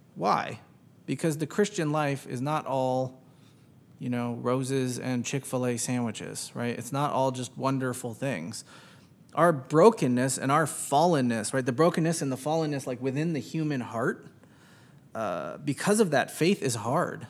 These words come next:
It's like this, you know, we're trying to run a marathon with a boulder strapped to our backs,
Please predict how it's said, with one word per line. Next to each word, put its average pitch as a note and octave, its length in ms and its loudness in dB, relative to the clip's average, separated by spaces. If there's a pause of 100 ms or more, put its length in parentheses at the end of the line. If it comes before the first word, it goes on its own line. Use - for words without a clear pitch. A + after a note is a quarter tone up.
(140)
It's D#3+ 120 -6
like D3+ 160 -2
this, - 280 0 (540)
you C3 80 -4
know, B2 120 0
we're B2+ 120 0
trying E3 300 0
to C3+ 140 4
run C#3+ 240 0
a C3+ 60 2
marathon B2 800 0
with B2+ 140 -6
a A#2 40 -2
boulder A#2+ 540 2
strapped - 500 -2
to B2 120 -6
our G#2 120 -4
backs, - 600 -8